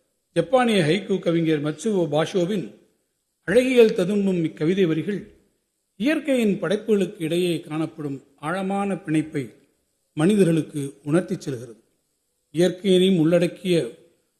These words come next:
உலக உடன்பிறப்பு நேயத்தை உள்வாங்கி உருவாக்கப்பட்டதுதான்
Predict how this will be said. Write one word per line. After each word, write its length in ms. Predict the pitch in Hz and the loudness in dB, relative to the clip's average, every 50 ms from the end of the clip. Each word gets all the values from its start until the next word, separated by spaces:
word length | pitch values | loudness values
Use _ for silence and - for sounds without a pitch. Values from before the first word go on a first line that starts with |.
| _ _ 160 | _ _ 0
உலக 220 | 165 240 254 233 254 208 | 4 4 6 6 4 4
உடன்பிறப்பு 640 | 165 160 165 175 214 240 226 226 220 208 - - 185 | 2 2 2 2 2 4 4 4 4 2 2 2 2
நேயத்தை 400 | 170 165 165 160 156 - 165 151 | 4 4 4 4 2 0 -4 -4
உள்வாங்கி 500 | 143 147 165 180 185 175 175 165 151 147 | -2 -2 -2 0 2 2 2 2 2 -2
உருவாக்கப்பட்டதுதான் 1000 | 139 143 156 185 185 180 170 - 156 - - 143 - - 147 139 143 139 156 | -4 -2 0 2 2 2 0 -2 -8 -10 -10 -12 -12 -10 -10 -6 -4 -4 -4